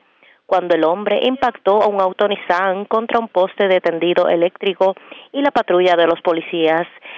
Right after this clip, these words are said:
En el incidente, el hombre abandonó el vehículo, dejando en el interior del mismo un bulto con armas de fuego. El sargento de la Policía de Tránsito de Guaynabo, Miguel Jiménez,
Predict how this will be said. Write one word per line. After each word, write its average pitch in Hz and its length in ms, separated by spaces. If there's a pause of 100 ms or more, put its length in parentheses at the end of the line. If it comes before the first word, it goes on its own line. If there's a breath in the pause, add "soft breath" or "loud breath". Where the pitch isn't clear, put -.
(120)
En 180 160
el 175 100
incidente, 175 680
el 180 120
hombre 202 420
abandonó 247 460
el 202 80
vehículo, 196 600
dejando 196 680
en 202 160
el 220 100
interior 208 440
del 170 160
mismo 214 420 (360 loud breath)
un 208 200
bulto 220 480
con 247 220
armas 175 360
de 175 100
fuego. 165 460 (380 soft breath)
El 175 220
sargento 175 680
de 196 120
la 208 80
Policía 190 680
de 170 120
Tránsito 185 680 (340 loud breath)
de 185 120
Guaynabo, 180 540
Miguel 175 340
Jiménez, 185 540